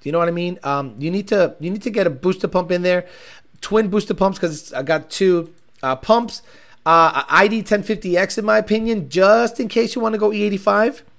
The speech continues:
because you can go E eighty-five on a stock fuel system G T five hundred, for, you know, stock fuel system G T five hundred, um,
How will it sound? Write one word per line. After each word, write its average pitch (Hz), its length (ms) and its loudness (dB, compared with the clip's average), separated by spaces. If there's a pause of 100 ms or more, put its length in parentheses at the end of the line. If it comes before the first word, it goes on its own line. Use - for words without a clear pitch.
(120)
because 190 600 2
you 185 200 -4
can 294 200 -2
go 214 260 2
E 214 120 -2
eighty-five 170 560 0 (300)
on 165 140 0
a 151 60 -4
stock 175 320 2
fuel 226 160 -2
system 190 360 -6
G 180 180 -4
T 170 120 -10
five 156 240 0
hundred, 185 460 0 (800)
for, 190 640 6 (760)
you 330 60 -2
know, 381 100 4
stock 208 240 2
fuel 240 160 -2
system 202 280 -4
G 196 100 -4
T 190 80 -10
five 185 160 2
hundred, 220 460 0
um, 175 480 0